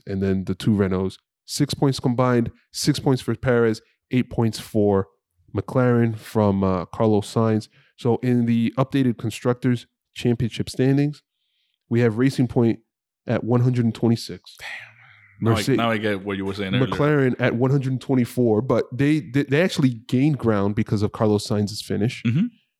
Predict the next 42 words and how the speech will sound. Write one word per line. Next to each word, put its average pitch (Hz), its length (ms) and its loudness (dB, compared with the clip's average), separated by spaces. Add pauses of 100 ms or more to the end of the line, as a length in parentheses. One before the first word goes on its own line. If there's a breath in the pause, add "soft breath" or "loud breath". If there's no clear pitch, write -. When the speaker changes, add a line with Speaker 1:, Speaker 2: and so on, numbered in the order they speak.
(220)
Speaker 1:
And 120 140 0
Renault 135 300 0
at 123 60 0
a 120 40 2
hundred 127 300 -2
and 113 100 -2
twenty. 135 240 -2
Speaker 2:
But 113 80 0
not 120 140 0
enough 104 340 -2
because 87 240 -8
of 85 100 -10
Norris 90 320 0
not 87 200 -2
being 85 100 -2
in 85 80 -4
the 80 60 -8
top 78 200 -8
ten. 135 180 0
Speaker 1:
Right. - 100 -12
Speaker 2:
Now, 127 140 2
now 139 200 2
I 139 80 4
see 123 160 -2
where 110 180 2
you 104 160 -2
kept 95 220 -2
emphasizing 101 400 -2
Speaker 1:
Right, 185 140 2
Speaker 2:
with - 80 -2
the, - 20 -6
Speaker 1:
so 202 140 2
Speaker 2:
with 175 80 2
the - 20 4
Speaker 1:
it's 180 120 0
Speaker 2:
Renault 190 100 2
Speaker 1:
like, 165 100 4
Speaker 2:
boys. 85 420 -6
Speaker 1:
yeah, 247 280 0
it's 151 180 -2
like, 165 160 2
dude, 135 220 0